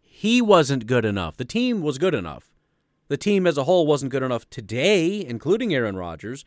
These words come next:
But what, is, is he gonna blame everybody else and say it's everybody else's fault?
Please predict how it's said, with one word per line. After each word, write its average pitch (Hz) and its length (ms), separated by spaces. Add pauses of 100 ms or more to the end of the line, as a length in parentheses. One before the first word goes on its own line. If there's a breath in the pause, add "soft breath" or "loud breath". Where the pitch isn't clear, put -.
(140)
But 160 80
what, 156 160
is, 113 220
is 131 120
he 131 100
gonna 139 140
blame 113 400
everybody 127 440
else 127 240
and 131 100
say 131 100
it's 117 120
everybody 110 300
else's 95 360
fault? 165 320